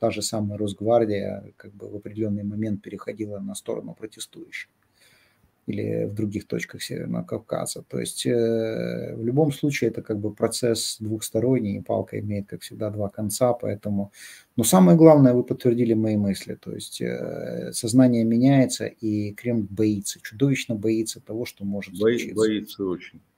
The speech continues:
Speaker 2: боится. Что касается перехода на сторону народа, то, э, поскольку тут есть ещё одна проблема. Россия очень большая страна, и, э, Кремль очень успешно освоил технологию переброски.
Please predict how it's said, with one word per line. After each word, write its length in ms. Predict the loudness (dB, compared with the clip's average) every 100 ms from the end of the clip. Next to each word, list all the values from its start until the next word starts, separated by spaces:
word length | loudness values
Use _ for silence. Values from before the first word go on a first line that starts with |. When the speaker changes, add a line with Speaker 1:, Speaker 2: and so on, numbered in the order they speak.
| _
Speaker 2:
боится. 460 | -2 0 0 -2 -10
Что 180 | -8 0
касается 580 | 0 0 0 0 -4
перехода 540 | -8 -4 -6 -4 -4 -2
на 160 | -2
сторону 720 | -6 -4 -4 -2 -4 -4 -6 -6
народа, 580 | -2 0 0 0 -2 -4 _ _ -20 _ _
то, 480 | 0 2 2 0 -6 -6 -2 -2 -2 -4 -6 -10
э, 60 | _
поскольку 680 | -8 -4 -4 -2 -2 -2 -4
тут 180 | -6 -2
есть 280 | -2 -2 -4
ещё 500 | -8 -8 -10 -4 0
одна 180 | 0 -2
проблема. 540 | -2 -4 -2 -6 -4 -4
Россия 540 | -4 -2 0 0 -2 -10 _ _
очень 400 | 0 0 0 -8
большая 400 | -6 -8 -6 -6 -6
страна, 560 | -4 -2 0 -2 -4 -12 _ _ _ _ -4
и, 440 | 0 0 0 -2 -2
э, 520 | -2 0 0 -2 -4
Кремль 460 | 0 2 2 0 -4 -14 _
очень 320 | -2 0 -6
успешно 540 | -8 -4 -4 -4 -6 -8
освоил 420 | -6 -2 -2 -2
технологию 720 | -10 -8 -4 -2 -2 -2 -4
переброски. 800 | -2 -4 -2 -2 -4 -6 -8